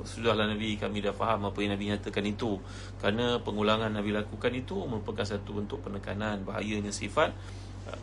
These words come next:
melakukan pembohongan dan juga, ah, membuat saksi palsu.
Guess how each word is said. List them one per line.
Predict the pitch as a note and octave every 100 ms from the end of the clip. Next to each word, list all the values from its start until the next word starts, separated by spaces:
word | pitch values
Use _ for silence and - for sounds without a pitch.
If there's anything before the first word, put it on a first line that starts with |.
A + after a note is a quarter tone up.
| G2+
melakukan | G2 G2 G#2+ - G#2+ G#2 G2+ - - - -
pembohongan | G2+ F#2+ G#2 C#3 D#3+
dan | B2+ G2
juga, | G#2 A#2 B2 A#2 A2 G#2 - G#2+
ah, | F#2+ - - - - A2 G#2 G2+ G2
membuat | G2 G#2 G#2 -
saksi | - F#2+ - G#2
palsu. | G2+ F#2+ -